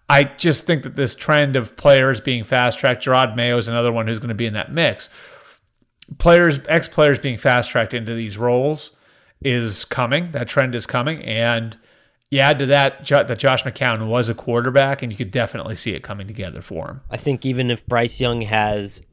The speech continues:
Speaker 2: a medium to medium good first year, I think that's a trampoline effect for him.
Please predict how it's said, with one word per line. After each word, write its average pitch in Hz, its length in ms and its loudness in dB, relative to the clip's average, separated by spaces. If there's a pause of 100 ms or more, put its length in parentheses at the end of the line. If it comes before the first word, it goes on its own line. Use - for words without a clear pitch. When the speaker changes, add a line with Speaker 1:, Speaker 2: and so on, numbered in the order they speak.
(160)
Speaker 2:
a 107 520 -4
medium 127 680 0
to - 140 -6
medium 120 540 0
good 123 340 2 (460)
first - 420 -4
year, 139 320 0 (260)
I 117 120 -2
think 113 320 -4
that's 104 240 -2
a 101 40 -16
trampoline 101 760 -6 (320)
effect - 420 -8
for 98 140 -10
him. 87 220 -10